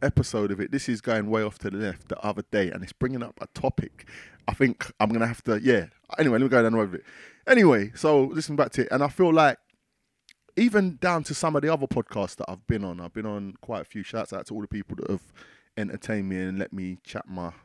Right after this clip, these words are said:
nonsense on your microphone or whatever, whatever, whatever. And it made me think, like, I actually felt like that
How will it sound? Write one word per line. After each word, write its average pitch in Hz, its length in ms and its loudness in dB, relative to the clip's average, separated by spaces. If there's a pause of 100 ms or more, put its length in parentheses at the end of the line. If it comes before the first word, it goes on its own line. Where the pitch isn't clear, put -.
nonsense 90 680 -12
on 90 140 -12
your 90 180 -8
microphone 87 540 -12
or 82 80 -12
whatever, 87 280 -14
whatever, 87 300 -14
whatever. - 380 -14 (760)
And 156 100 -4
it - 80 -6
made 226 180 0
me 196 100 0
think, - 360 -6
like, 156 320 2 (2250)
I 240 120 2
actually 135 260 -2
felt - 320 4
like 117 280 -2
that 87 180 -2